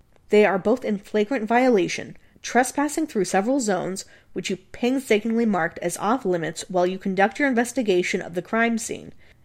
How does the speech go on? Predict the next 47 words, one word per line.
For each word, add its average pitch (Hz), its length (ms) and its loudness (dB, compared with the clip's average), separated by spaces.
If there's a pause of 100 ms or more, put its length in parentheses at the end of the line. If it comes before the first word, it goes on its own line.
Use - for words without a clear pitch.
It 202 100 0
is 202 140 0
your 294 160 4
duty 220 320 0
to - 160 -4
investigate 202 640 2
this 180 160 -2
illegal 220 380 0
monument 220 680 0
and 180 200 -4
get 226 180 2
to 269 100 -4
the 233 80 -4
bottom 190 440 2
of 175 160 -2
this 170 180 -6
illicit 202 460 0
amphibious 196 580 0
idolatry. 180 720 0 (560)
Just 220 320 4
thinking 254 300 0
about 226 300 2
all 185 180 2
the 180 80 -4
sloppy 214 400 0
footprints 180 520 -4
they 180 140 2
are 180 120 6
leaving 202 360 0
in 156 120 -6
the 170 60 -4
sand 180 500 -2
makes - 320 -6
your 175 120 4
carapace 220 480 0
steam. - 600 -4 (1000)
The 202 140 2
law 214 280 4
is 247 220 0
all 180 160 4
that's 226 320 2
left 165 280 2
to - 40 -12
hold 208 240 4
on 175 220 0
to 175 160 0
in, 160 140 -6